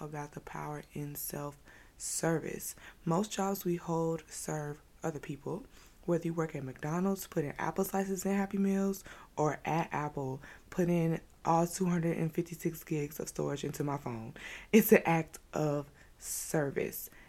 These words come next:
In my industry, probably in your industry, in multiple industries across the U S, there are titles under the umbrella of client services. And if you work in client services like I do,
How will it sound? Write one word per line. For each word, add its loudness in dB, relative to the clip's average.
In 2
my 6
industry, 4
probably -2
in -6
your 2
industry, 0
in -2
multiple 0
industries -4
across -2
the -8
U -2
S, -6
there 0
are -4
titles 2
under 0
the 0
umbrella 0
of -8
client -2
services. -2
And -2
if -6
you 4
work 0
in 0
client -2
services -6
like -6
I -4
do, -6